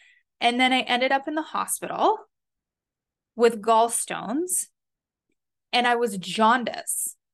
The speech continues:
My liver was failing. I'm laying in the hospital waiting for this surgery, and fuck, do I ever regret this, because it could have been handled completely differently. But this is all I knew at the time.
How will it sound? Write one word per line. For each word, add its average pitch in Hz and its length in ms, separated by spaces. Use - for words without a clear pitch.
My 220 200
liver 254 600
was 214 320
failing. - 540
I'm 233 220
laying 262 280
in 311 100
the 311 60
hospital 214 760
waiting 214 320
for 226 160
this 202 240
surgery, 190 880
and 190 260
fuck, - 460
do 214 200
I 175 140
ever 185 200
regret 175 520
this, - 480
because 190 280
it 165 120
could - 160
have 180 80
been 165 140
handled 147 360
completely 190 600
differently. 156 720
But 202 120
this 196 180
is 180 100
all 170 160
I 165 80
knew 160 200
at 131 120
the 175 60
time. 185 580